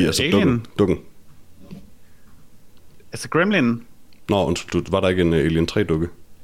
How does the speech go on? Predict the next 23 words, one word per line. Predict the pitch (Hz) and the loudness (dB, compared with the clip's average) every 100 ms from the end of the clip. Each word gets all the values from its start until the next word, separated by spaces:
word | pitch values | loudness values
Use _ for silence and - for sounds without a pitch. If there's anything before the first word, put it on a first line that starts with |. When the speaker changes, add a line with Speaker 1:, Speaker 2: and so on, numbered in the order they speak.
| - - - - - - - - 247 | -20 -20 -20 -20 -20 -20 -20 -16 -2
Speaker 2:
Jo, | 143 135 | 0 2
altså | - 123 | 0 0
der | 120 | 0
var | 123 | 2
Alien | 165 160 147 | 2 4 2
tre | - 175 135 | 2 0 -2
figurer | - - 160 233 160 110 | -4 -2 4 6 6 2
fra | - | -2
Alien | - 135 135 | -2 0 0
tre, | 110 123 | 0 -2
det | 107 | 0
vil | 113 | 0
sige | - 120 | 0 2
også, | 127 135 | 2 0
øh, | 127 110 113 | 0 2 2
Ripley | 147 - 120 110 | 2 2 2 2
og | - 104 110 | 0 0 2
alle | 120 | 2
de | 120 | 2
andre, | 110 120 | 2 2
der | 117 120 | 2 0
var | |
med, | 117 113 | 2 2